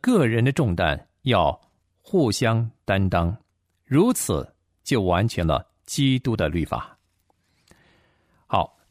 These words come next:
我们刚才分享了两个原则，第一个就是敏锐的察觉需要，第二呢，要接纳别人。如果没有这两点，是行不通的。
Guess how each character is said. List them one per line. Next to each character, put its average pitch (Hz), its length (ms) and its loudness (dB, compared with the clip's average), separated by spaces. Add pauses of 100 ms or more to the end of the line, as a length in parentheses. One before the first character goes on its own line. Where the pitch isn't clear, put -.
(360)
我 147 100 2
们 180 100 4
刚 220 160 2
才 135 220 0
分 196 160 0
享 90 200 0
了 90 220 0 (100)
两 101 260 0
个 123 100 -2
原 107 260 2
则， 80 320 -2 (260)
第 139 120 0
一 190 140 2
个 101 260 -2 (320)
就 151 160 0
是 123 260 -2 (120)
敏 127 280 2
锐 180 160 4
的 110 140 0
察 110 380 -2
觉 95 180 -4
需 101 220 -2
要， 82 260 0 (640)
第 226 120 2
二 175 140 4
呢， 131 200 0 (540)
要 107 220 2
接 156 220 0
纳 98 180 0
别 82 180 -4
人。 67 180 -4 (680)
如 208 160 2
果 196 80 4
没 190 120 4
有 190 80 4
这 170 120 0
两 117 240 2
点， 82 360 -2
是 110 220 -2
行 95 240 -2
不 104 100 -2
通 95 200 -2
的。 - 220 -4